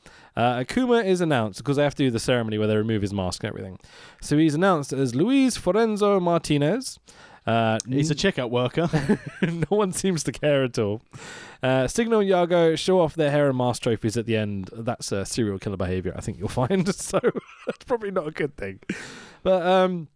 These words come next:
Speaker 1: this is meant to be one of those significant moments in a lucha's,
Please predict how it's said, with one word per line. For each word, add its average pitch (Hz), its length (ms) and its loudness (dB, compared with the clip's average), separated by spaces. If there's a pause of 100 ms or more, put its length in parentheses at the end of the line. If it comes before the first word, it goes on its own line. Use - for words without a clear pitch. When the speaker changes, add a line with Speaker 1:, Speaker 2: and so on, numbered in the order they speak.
(600)
Speaker 1:
this 165 160 -2
is 180 120 2
meant 160 280 0
to 135 80 -4
be 107 460 0 (760)
one 117 160 0
of 120 80 0
those 113 520 2
significant 120 1080 -4 (680)
moments 110 520 -4
in 101 100 -2
a 101 40 0
lucha's, 104 580 -4